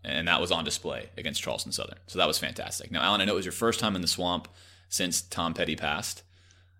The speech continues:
And you got to experience, I think, a special moment. I had forgotten about this when I was standing next to you, but, uh, you were kinda waiting to see what's gonna happen. Then it happened. Tell me about your feelings about being in the stadium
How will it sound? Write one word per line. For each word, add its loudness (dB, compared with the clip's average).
And -4
you -2
got 4
to 0
experience, -2
I -2
think, -2
a -2
special 2
moment. 0
I 6
had 6
forgotten 4
about -2
this -2
when -4
I -2
was -4
standing 0
next 0
to -8
you, -12
but, -4
uh, -4
you -4
were -4
kinda 0
waiting 4
to -2
see 0
what's -2
gonna -4
happen. 2
Then -2
it -6
happened. 2
Tell 4
me 6
about 6
your -2
feelings -2
about -6
being 0
in 0
the 0
stadium -2